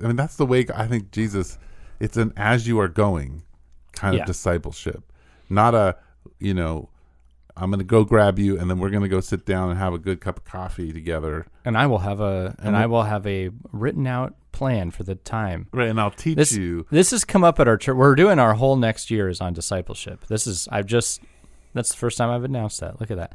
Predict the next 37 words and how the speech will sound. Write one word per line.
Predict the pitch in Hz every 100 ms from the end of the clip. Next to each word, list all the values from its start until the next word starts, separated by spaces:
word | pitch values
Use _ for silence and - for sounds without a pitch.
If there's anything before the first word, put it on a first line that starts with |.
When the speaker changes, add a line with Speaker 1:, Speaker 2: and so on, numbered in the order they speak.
| -
Speaker 1:
Look | 104
at | 113 98
that. |
You're | 101 101
Speaker 2:
But | 80
Speaker 1:
announced | 117 104
here | - 143 147
on | 143
Faith | - 147
Over | 147 147
Breakfast. | 143 - 104
Speaker 2:
Whoa. | - 117
Speaker 1:
Announced | 156 139 120 - -
discipleship | 131 - 127 - 110 123 - -
all | -
Speaker 2:
But | 170 156
Speaker 1:
year | 139 92
at | 82
Mission | 92 87 113
Church. | - 80 - - - 139
Speaker 2:
But | 208 180
part | - 170 214
of | 190
it | 107 101
is, | 107 104
like, | 117 104 95 - _ _ _ _ _ _
there's, | 151 131 131 131 127 - - - -
there's | 120 113
this | 113 110 - - - - _
felt | - - - - 135 131 131 -
need, | 117 110 113 113 113 107 101 - _ _ _ _ _
and | 127
we | 156
even | 202 202
tried, | 120 - - 101 101 131 143
like, | 135
a | 117